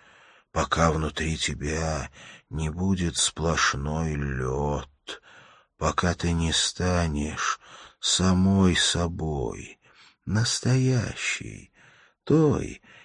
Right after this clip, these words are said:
которая ничего не будет чувствовать». Сильвия слышала каждое слово, но смысл сказанного ускользал от неё. «Никогда!» крикнула она.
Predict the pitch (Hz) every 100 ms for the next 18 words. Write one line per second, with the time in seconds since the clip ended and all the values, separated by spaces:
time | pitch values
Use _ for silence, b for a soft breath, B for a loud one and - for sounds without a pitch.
0 | b - 95 - 107 101 98 98 117 139
1 | 139 - - 120 117 127 139 131 104 90
2 | 78 82 87 87 78 69 - - b b
3 | b b - 78 73 71 - - 71 73
4 | 71 71 69 - - - _ _ _ _
5 | _ - - 85 80 82 76 85 95 92
6 | 90 87 - 98 87 80 82 - 92 107
7 | 104 87 78 - B B B B 92 107
8 | 92 101 107 143 127 - 110 92 - -
9 | 120 101 101 98 95 95 - 98 98 95
10 | 90 78 71 73 76 73 69 - B B
11 | 95 123 143 151 165 202 135 - B -
12 | 90 80 78 76 76 69 64 58